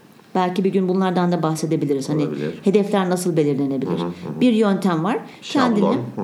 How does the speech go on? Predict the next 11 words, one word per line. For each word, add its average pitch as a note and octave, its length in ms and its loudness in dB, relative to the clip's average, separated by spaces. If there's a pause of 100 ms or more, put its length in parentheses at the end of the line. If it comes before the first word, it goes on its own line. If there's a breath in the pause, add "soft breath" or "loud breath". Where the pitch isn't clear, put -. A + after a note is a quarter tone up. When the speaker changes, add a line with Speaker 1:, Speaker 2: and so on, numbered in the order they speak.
Speaker 2:
hı. F#3 60 2
Speaker 1:
he, E3 60 0
şablon F3+ 420 2
var. E3 100 0
O F#3 40 0
şablondan A3 520 0
bir A3 60 -2
kısaca A3+ 300 0
bahsedelim A3+ 500 -2
mi D3+ 80 -2
şimdi? D3 360 -2